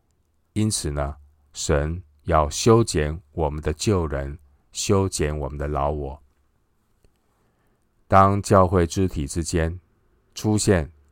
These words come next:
发怨言、起争论的事情，其实都是肉体老我膨胀的问题。发怨言、起争论，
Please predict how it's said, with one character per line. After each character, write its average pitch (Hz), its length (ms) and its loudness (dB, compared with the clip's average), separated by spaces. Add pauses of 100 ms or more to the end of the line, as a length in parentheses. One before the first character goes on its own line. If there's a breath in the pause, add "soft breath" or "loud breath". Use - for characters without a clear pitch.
(160)
发 104 360 8
怨 95 420 0
言、 71 320 -6 (300)
起 73 460 -6
争 98 280 0
论 90 220 -2
的 78 80 -4
事 80 220 -4
情， 69 280 -10 (680)
其 - 200 -4
实 85 200 -4
都 87 180 0
是 80 260 -6 (340)
肉 127 300 6
体 73 320 -4 (200)
老 82 220 2
我 80 360 -2 (320)
膨 85 380 0
胀 95 320 2
的 71 100 -2
问 73 240 0
题。 - 260 -12 (1600)
发 90 260 6
怨 90 260 0
言、 76 220 -2
起 - 180 -8
争 82 280 -2
论， 78 260 0